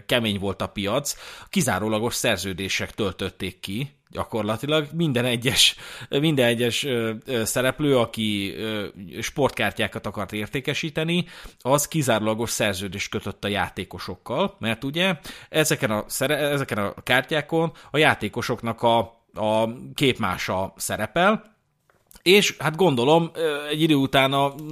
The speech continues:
ma-, gyakorlatilag ezek az ilyen sportszövetségek rá is éreztek, hogy hát ebből lehetne bevétel, és gondolom ők, avagy a játékosok,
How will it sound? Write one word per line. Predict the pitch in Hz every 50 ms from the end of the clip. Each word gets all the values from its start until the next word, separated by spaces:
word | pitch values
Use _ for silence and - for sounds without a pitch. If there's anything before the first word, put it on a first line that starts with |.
| 151 147 143
ma-, | 147 147 143 143 135 139 143
gyakorlatilag | 139 139 127 - 143 131 107 131 127 139
ezek | 131 135 127 139
az | 139 127 131
ilyen | 139 139 135
sportszövetségek | - - - 156 131 117 - - 120 117 113 - - 127 120 104 117 107 -
rá | 113 117 107
is | 104 92 -
éreztek, | 117 113 120 127 117 - - 123 -
hogy | - 117 -
hát | - 120 113 -
ebből | 120 110 104 113 120 120 113 - - - - - -
lehetne | 117 117 107 98 - 101 98 92
bevétel, | 82 101 101 110 135 143 143 - 175 170 180 185 180 180 - - - - - - - _ _ _ _ _ _ _ _
és | - 147 165 175 165 - - - _ _ _ _ _ _ _ _ _ _ _ _ - - -
gondolom | - 143 143 143 139 131 131 131 131 135 131 -
ők, | 151 139 139 135 135 - - -
avagy | 127 120 110 117 110 110
a |
játékosok, | 110 113 120 123 117 - 123 107 - 117 110 - 120 110 101 - -